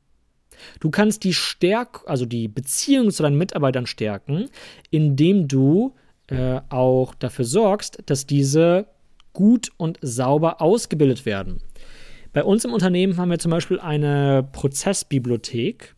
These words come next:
von vielen verschiedenen Arbeitsbereichen und Aufgabenbereichen, wo Arbeitsabläufe schriftlich dokumentiert werden von unseren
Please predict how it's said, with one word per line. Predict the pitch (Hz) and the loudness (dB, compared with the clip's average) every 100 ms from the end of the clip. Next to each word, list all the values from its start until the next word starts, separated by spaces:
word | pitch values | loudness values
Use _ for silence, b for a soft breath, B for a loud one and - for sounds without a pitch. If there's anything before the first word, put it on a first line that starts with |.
| _ B B B | _ B B B
von | - 160 156 | -4 -2 -2
vielen | - 240 247 240 220 | 0 2 4 2 0
verschiedenen | 190 - 202 185 | -2 -2 -2 -2
Arbeitsbereichen | 160 156 156 143 131 117 101 107 - | -2 -2 0 -2 -4 -4 -6 -6 -4
und | 139 160 | -4 -2
Aufgabenbereichen, | 151 - 123 110 110 104 98 98 98 - 151 311 _ b b b - | -2 -2 -6 -6 -6 -8 -8 -8 -8 -8 -8 -8 _ b b b -10
wo | 123 143 147 - | 0 2 2 2
Arbeitsabläufe | 151 165 165 - 139 143 143 139 - 147 - | 0 0 -2 -4 -2 0 2 0 0 0 0
schriftlich | - 156 156 - 165 151 - | -2 -2 -2 -2 -2 -2 -2
dokumentiert | 147 135 143 135 135 - 170 - | -2 0 0 0 -2 -4 -6 -6
werden | 98 92 95 - | -10 -10 -16 -20
von | - - 151 | -14 -4 -4
unseren | 156 139 127 120 113 107 | -2 -4 -2 -4 -4 -8